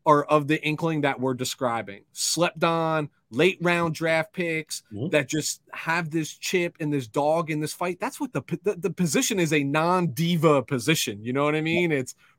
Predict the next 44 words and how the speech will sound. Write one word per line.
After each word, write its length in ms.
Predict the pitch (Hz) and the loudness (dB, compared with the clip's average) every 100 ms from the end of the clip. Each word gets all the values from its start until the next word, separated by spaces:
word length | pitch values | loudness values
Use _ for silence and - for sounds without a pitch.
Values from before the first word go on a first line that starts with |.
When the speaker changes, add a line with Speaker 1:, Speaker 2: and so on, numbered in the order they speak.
| 123 | 4
Speaker 1:
roll 260 | 160 190 | 6 8
up 140 | 208 196 | 6 4
your 100 | 175 | -2
sleeves. 640 | - 175 175 165 156 - _ _ | 0 0 2 0 -2 -6 _ _
We're 160 | 131 175 | 2 4
digging 400 | 151 185 175 170 | 6 4 4 2
ditches 480 | 156 160 160 151 135 - | 4 2 2 2 0 -4
in 160 | 165 | -2
the 60 | 160 | -2
trenches. 720 | - 151 151 151 147 135 - _ _ _ | -2 -4 -2 0 0 0 -6 _ _ _
Like, 260 | 120 139 131 | 0 0 0
let's 400 | 131 143 135 - | 0 0 -2 -8
go. 720 | - 127 165 156 135 127 123 _ _ _ | -2 2 6 6 4 2 -2 _ _ _
And 140 | 151 175 | -2 2
I 80 | |
agree 240 | 214 151 214 | 2 2 0
with 120 | 151 | 0
you. 100 | 113 | -2
Like, 180 | - - | -6 0
I, 140 | 147 160 | 0 0
I 140 | 151 160 | 2 2
love 420 | 147 160 165 143 | 4 4 2 0
Brendel 500 | 147 151 151 147 143 | 0 2 2 2 2
for 220 | - 139 | -2 -4
that, 220 | 127 120 - - | -2 -6 -8 -8
you 140 | 127 | -6
know, 200 | 123 127 | -4 -4
just 200 | 135 143 | -4 -8
'cause 180 | - 127 | -4 -2
that, 180 | 156 160 - | -2 -4 0
that's 200 | 160 - | 0 0
who 180 | 202 | 0
he 260 | 185 156 180 | 2 4 4
is. 260 | 196 120 135 | 4 2 -2
And, 160 | 127 | -4
like, 240 | 131 120 _ - | -4 -6 _ -4
I 120 | 160 | -2
want, 260 | 226 233 - | 0 -4 -2
I 80 | 156 | -4
want 240 | 196 247 | -2 -2
those 160 | 214 - | -2 -2
people 380 | - 190 175 147 | -8 -6 -4 0
rewarded. 680 | 143 117 120 240 160 104 - _ _ _ - | 0 0 -2 -2 -2 -6 -14 _ _ _ -6
Like, 260 | 175 - | -6 -6